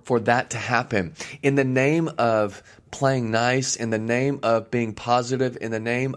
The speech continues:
of fill in the blank, you can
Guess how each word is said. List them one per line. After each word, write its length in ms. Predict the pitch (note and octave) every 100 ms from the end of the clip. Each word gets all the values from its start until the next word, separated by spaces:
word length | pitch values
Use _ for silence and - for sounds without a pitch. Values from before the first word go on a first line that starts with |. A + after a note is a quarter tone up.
| -
of 340 | A2 A2 G#2 - - -
fill 280 | - C3+ C#3
in 100 | B2
the 60 |
blank, 520 | G2+ A2 A#2 C3 C3+ - - G2+
you 280 | A2+ B2 D#3
can 280 | D#3+ C#3+